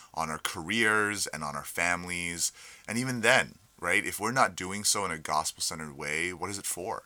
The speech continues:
Uh, what does it profit a man to gain the whole world but lose his soul? Even at my own church, I often wonder that for every hundred people, how many of us know how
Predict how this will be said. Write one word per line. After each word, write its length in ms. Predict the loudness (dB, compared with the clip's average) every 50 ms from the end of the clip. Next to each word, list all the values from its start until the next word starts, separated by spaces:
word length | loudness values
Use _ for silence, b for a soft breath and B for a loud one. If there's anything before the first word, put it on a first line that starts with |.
| _ _ -8
Uh, 140 | -8 -6 -6
what 260 | -4 -2 -4 -4 -2
does 160 | -2 -4 -4
it 100 | -6 -6
profit 320 | -2 0 0 0 0 -4 -8
a 60 | -6
man 300 | -2 0 0 0 -2 -4
to 80 | -8
gain 240 | -10 -8 -8 -8 -8
the 80 | -8 -10
whole 200 | -10 -10 -10 -10
world 300 | -10 -12 -12 -12 -12 -14 B B B B B
but 120 | B -12
lose 240 | -10 -6 -4 -2 -2
his 160 | 0 2 4
soul? 360 | 4 4 4 2 -4 -8 -12 -14 B B B B _ -20 -20 -20 -20 -20 _ _ _ _ _ _ _ _ _ -12 -6
Even 200 | -2 0 2 2
at 80 | 2 4
my 160 | 4 4 4
own 160 | 4 2 0
church, 460 | 0 0 0 0 0 -2 -2 -8 -8 B B B B B B B
I 80 | 4
often 560 | 6 6 6 6 2 -4 -4 -6 -6 -8 -10 -12 -10 -4
wonder 540 | -2 -2 -2 0 -2 -4 -4 -6 -8 -10 -16 -16
that 520 | -10 -2 0 2 2 2 2 0 -4 -10 -14 _ _ _ _ _ _ _ _ -10
for 200 | -4 2 4 4
every 200 | 4 4 4 0
hundred 600 | -2 -2 -2 0 2 2 2 2 -2 -2 -2 -4
people, 520 | -6 -8 -6 -8 -8 -8 -12 -12 -14 -14 _ B B B B B B B
how 340 | B -2 2 6 8 8 6
many 640 | 6 2 2 2 2 2 2 -4 -4 -4 -6 -8 -8 _ -6
of 240 | -4 -2 -2 -2 0
us 500 | 0 0 2 2 2 2 2 2 0 -2 B B B B B B B B B B B B B B _ _ _ -12
know 340 | -6 2 6 8 8 8 6
how 440 | 4 4 6 8 10 10 8 6